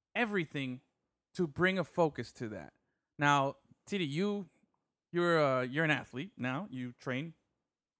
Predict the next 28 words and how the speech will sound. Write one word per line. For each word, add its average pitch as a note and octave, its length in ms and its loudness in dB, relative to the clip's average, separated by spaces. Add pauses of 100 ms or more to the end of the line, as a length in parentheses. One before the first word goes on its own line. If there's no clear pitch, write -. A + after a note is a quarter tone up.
You C3 180 -2
played C#3+ 260 -2
in C3+ 80 -4
the C3 100 -4
N B2+ 100 -4
F B2 140 -8
L. B2+ 220 -4 (400)
You C3 480 -4 (140)
had D3 500 2
a, B2+ 520 -4
a B2+ 100 -2
career C#3 500 0
where C3+ 160 0
you C3+ 280 0
worked D#3+ 460 0 (520)
hard C3 400 2 (400)
for, C#3+ 300 2
to - 160 -6
get E3 260 0
to D#3+ 100 -4
where C3+ 160 0
you C3 140 -4
got, C#3 300 -2 (100)
right? C3+ 220 2 (1800)
What, D3 280 0
like, E3 200 -4
think C4+ 200 -2
about A#3+ 380 4